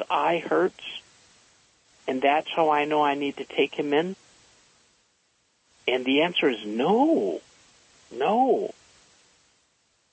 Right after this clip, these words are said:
You may have seen a lot of these boxers, Sugar Ray Leonard,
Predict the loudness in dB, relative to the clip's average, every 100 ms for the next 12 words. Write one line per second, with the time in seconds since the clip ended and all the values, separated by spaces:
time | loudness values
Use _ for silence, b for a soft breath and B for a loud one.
0 | _ _ _ _ _ _ _ _ _ _
1 | _ _ _ _ _ _ _ _ -2 0
2 | 0 0 -4 -6 0 2 4 2 -2 -2
3 | 0 2 2 0 2 2 0 0 0 0
4 | -2 -4 -2 -2 -4 -14 -20 -20 -20 -20
5 | -20 _ _ _ _ _ _ _ _ _
6 | _ _ -6 -2 -2 0 0 2 2 2
7 | 0 2 2 0